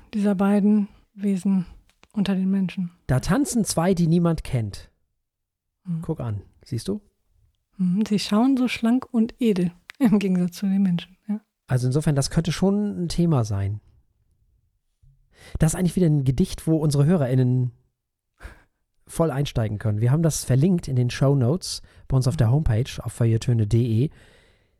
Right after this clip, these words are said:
Speaker 2: Da könnt ihr das Gedicht nachlesen, ist nicht so lang, und uns erzählen, was ihr von diesem Gedicht haltet, wie ihr das gelesen habt, was für euch in diesem Gedicht drinsteckt.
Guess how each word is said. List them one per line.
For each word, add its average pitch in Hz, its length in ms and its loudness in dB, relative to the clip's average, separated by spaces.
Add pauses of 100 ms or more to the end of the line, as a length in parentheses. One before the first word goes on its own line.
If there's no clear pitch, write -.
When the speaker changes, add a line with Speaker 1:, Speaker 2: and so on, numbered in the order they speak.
(1040)
Speaker 2:
Da 123 600 0 (140)
könnt 160 220 0
ihr 147 100 2
das 135 160 0
Gedicht 139 320 -2
nachlesen, 120 560 0
ist 135 200 -6
nicht 127 160 -2
so 117 160 -6
lang, 120 340 0 (840)
und 143 180 0
uns 160 380 0
erzählen, 151 760 2
was 151 340 -2
ihr 175 480 0
von 120 180 0
diesem 113 280 -2
Gedicht 107 360 -6
haltet, 98 440 -8
wie 139 140 -2
ihr 180 200 0
das 143 200 -2
gelesen 127 500 0
habt, - 260 -14 (560)
was 135 160 0
für - 120 -2
euch 165 160 0
in 160 80 2
diesem 151 200 -4
Gedicht 143 320 -2
drinsteckt. - 640 -4